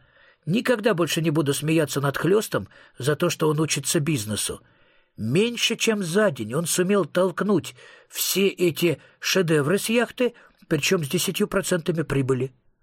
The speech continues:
Наша доля больше ста тысяч.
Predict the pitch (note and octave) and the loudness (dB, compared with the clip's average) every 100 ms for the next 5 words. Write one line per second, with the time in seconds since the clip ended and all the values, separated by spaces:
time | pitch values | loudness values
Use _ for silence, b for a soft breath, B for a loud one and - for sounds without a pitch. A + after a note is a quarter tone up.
0 | _ _ _ _ _ _ C#3 E3+ D#3+ C3+ | _ _ _ _ _ _ 0 0 0 2
1 | G#3+ A3 - - _ - F#2 B2+ G3 - | 2 2 -4 -10 _ -18 -2 0 0 0
2 | G#3 - G#3 - B3 A#3 - A2+ - | -2 0 -2 0 -2 0 -2 -4 -6